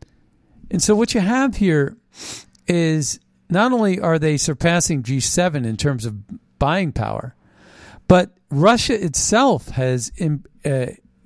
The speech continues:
surpassed Germany. And these banks in the West and this, this Western culture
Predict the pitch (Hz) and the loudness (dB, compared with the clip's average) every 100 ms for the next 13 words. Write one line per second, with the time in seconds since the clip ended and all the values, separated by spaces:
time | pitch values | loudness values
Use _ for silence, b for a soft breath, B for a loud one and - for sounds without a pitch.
0 | - - 180 - 185 190 160 - 131 131 | -8 -2 -2 0 0 0 -2 -8 -2 2
1 | 220 240 117 - - B B B B B | 2 2 -4 -10 -18 B B B B B
2 | 180 185 196 220 185 - - _ b _ | -2 2 2 2 0 -8 -14 _ b _
3 | _ 175 208 233 - 170 147 113 110 110 | _ 2 2 0 -4 -4 -4 -4 -6 -8
4 | - 143 131 117 - b b b - 139 | -6 -6 -4 -6 -8 b b b -6 -4
5 | - - 147 190 - 165 - 196 226 143 | -4 -2 -2 -2 -4 -6 -2 -2 -2 -6
6 | 110 | -6